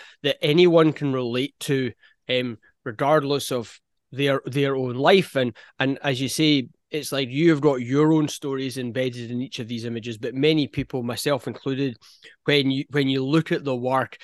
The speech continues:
you can relate to some of my own stories in my own, in my own personal life, which I think is, which I think is wonderful and allows you to kind of take on a different perspective to the work.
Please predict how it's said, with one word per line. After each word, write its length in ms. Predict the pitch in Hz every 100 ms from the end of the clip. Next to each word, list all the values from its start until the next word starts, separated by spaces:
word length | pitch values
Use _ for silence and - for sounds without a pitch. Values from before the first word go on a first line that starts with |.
| - _
you 180 | 143 143
can 220 | - 135
relate 400 | 139 135 147 -
to 140 | - 131
some 180 | 135
of 100 | 131
my 220 | 120 143 185
own 180 | 170
stories 500 | 143 143 123 120 110
in 120 | 117 120
my 180 | 139
own, 240 | 165 170 139 _
in 140 | 147 127
my 140 | 135
own 180 | 165 165
personal 420 | 160 139 - 127
life, 240 | 127 113 135
which 140 | 123
I 80 | 117
think 320 | 127 123 117
is, 180 | 123 - - -
which 100 | 131
I 60 | 131
think 180 | 147
is 120 | 127 131
wonderful 400 | 135 135 - 131
and 80 |
allows 260 | 127 131 117
you 80 | 117
to 120 | -
kind 200 | - 120
of 100 | 117
take 240 | - 131 127
on 100 | 113
a 60 |
different 300 | 107 - -
perspective 640 | - - - 135 - 165 -
to 100 | 156
the 100 | 143
work. 280 | 120 -